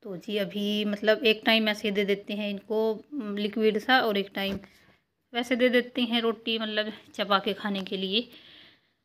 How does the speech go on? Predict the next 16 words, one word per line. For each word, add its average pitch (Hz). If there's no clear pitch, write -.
तो 233
जी, 240
ये 233
है 220
जो 220
पन्नी 214
वगैरह 208
सब 202
सूख 196
गई 196
थी, 226
उधर 196
गैस 185
चल 196
रही 190
है, 240